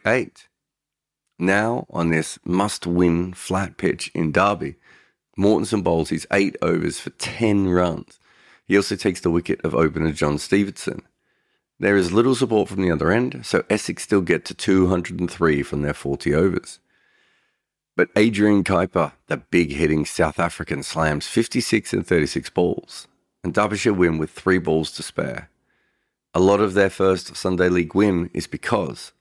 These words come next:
of a Dane. Three years later, Derbyshire are playing Lancashire in the final of the Benson and Hedges Cup.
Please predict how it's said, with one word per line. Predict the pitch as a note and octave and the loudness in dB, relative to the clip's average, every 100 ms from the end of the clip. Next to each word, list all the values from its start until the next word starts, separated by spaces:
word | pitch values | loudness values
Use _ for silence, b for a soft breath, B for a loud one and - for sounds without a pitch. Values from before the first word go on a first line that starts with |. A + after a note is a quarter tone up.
| _ | _
of | C2+ | -8
a | C#2 | -4
Dane. | C#2+ C2 - - _ _ _ _ _ _ _ _ | -4 -4 -10 -18 _ _ _ _ _ _ _ _
Three | - A2+ | 0 2
years | A2 G#2+ F2 | 4 2 4
later, | F2+ F2+ A2+ A#2+ - | 4 4 0 -4 -4
Derbyshire | F#2 F#2+ G2+ G2+ - | 0 0 0 -2 -4
are | - | -6
playing | - F2 D#2 | -4 -2 0
Lancashire | D#2 F2 F2 - F#2+ | 0 0 -2 0 0
in | E2 | 0
the | E2 | -2
final | - D#2+ E2 D#2+ - | -2 0 0 0 0
of | D#2 | 0
the | D2 | 0
Benson | C2 D#2+ - E2 | 0 0 0 -2
and | D#2+ | -2
Hedges | D2+ C#2 C#2 C#2 | 0 -2 -4 -6
Cup. | - C#3+ G#2 | -2 -2 -2